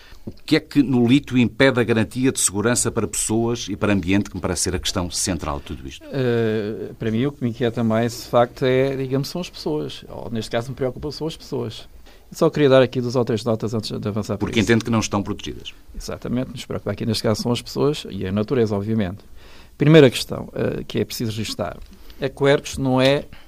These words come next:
Speaker 2: totalmente contra o lítio. Portanto, é preciso também registar isso,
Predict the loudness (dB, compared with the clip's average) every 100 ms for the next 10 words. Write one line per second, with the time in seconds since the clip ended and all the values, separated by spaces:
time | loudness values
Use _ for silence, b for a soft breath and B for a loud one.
0 | b -8 -4 -2 -2 -4 -6 -10 -8 -10
1 | -10 -16 -20 -20 -16 -14 -12 -12 -10 -10
2 | -4 -2 0 -2 -4 0 2 2 0 -4